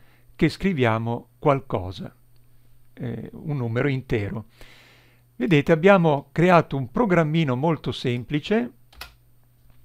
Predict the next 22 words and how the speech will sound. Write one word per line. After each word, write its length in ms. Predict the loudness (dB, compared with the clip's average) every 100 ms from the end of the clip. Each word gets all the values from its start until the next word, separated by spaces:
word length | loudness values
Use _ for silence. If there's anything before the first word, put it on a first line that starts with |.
| -2
e 100 | 2
adesso 380 | 6 4 4 2
lo 80 | 2
andiamo 340 | 4 2 2
a 60 | -2
eseguire. 640 | -2 -4 -4 -2 -2 -4 -10 -20 -20 -20 -10
Per 180 | 0 4
eseguirlo 840 | 4 2 2 2 2 2 -2 -2 -10 -20 -20 -20
ho 200 | 0 0
impostato 1000 | 2 -2 0 -2 2 4 4 2 -2 -2
il 260 | -4 -6 0
tasto 500 | 4 4 2 2 2
F 220 | 0 -6
cinque, 540 | -4 -4 -4 -2 -2
il 80 | -2
tasto 320 | 2 0 0
funzione 520 | -6 -4 -4 -2 -2 -2
cinque, 640 | -4 -6 -4 0 0 -2 -16 _ _ _ _ -20 _ _ _ -2
in 160 | 2 6
modo 340 | 6 4 0
che 300 | 2 0 0 -8 -20 -20 -16
esegua 720 | 4 4 6 2 2 4 2